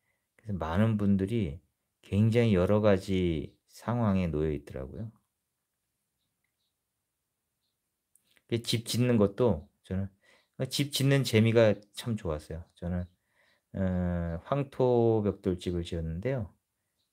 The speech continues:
예, 한 제 아내랑 일 년 넘게, 예, 여기저기 다니면서 이 황토 벽돌을 이제 쉽게 말해서 조사를 한 거죠.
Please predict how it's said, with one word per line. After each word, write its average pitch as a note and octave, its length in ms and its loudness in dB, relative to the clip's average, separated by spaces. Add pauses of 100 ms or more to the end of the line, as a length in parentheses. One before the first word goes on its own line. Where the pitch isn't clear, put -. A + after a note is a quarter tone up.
(120)
예, E2 360 -12 (340)
한 B2 320 -8 (1040)
제 A#2+ 200 -2
아내랑 A2+ 600 2 (1040)
일 A2 220 2
년 B2+ 200 4
넘게, F#2+ 540 0 (880)
예, F2+ 180 -8
여기저기 G#2 680 -8
다니면서 F#2+ 760 -4 (1300)
이 F2+ 100 -6
황토 A2+ 380 0
벽돌을 F#2 680 2 (920)
이제 D2 380 -8 (680)
쉽게 - 240 -10
말해서 D#2+ 200 -8
조사를 F2 460 -6
한 G2 160 -4
거죠. E2+ 400 -10